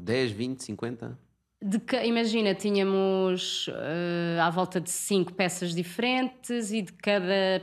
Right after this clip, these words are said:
Speaker 2: peça diferente fizemos à volta de quinze exemplares.
Speaker 1: Ok. E,
Speaker 2: Mesmo super
Speaker 1: e quando tu
Speaker 2: artesanal.
Speaker 1: dizes "lançámos", o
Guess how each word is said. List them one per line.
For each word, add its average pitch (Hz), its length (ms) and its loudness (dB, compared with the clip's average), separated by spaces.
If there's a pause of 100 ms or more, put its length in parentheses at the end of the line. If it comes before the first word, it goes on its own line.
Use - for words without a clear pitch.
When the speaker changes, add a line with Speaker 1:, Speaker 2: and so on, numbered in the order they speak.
(100)
Speaker 2:
peça 190 360 -2
diferente 185 420 -2
fizemos 180 320 -2
à 180 80 2
volta 175 260 -2
de - 120 -10
quinze 233 340 -2
exemplares. 185 600 -6
Speaker 1:
Ok. - 180 -10 (640)
E, 117 180 2
Speaker 2:
Mesmo 156 420 0
super 160 400 -6
Speaker 1:
e 131 40 0
quando 156 180 4
tu - 40 0
Speaker 2:
artesanal. 139 100 4
Speaker 1:
dizes 113 140 0
"lançámos", 127 760 2
o - 60 -20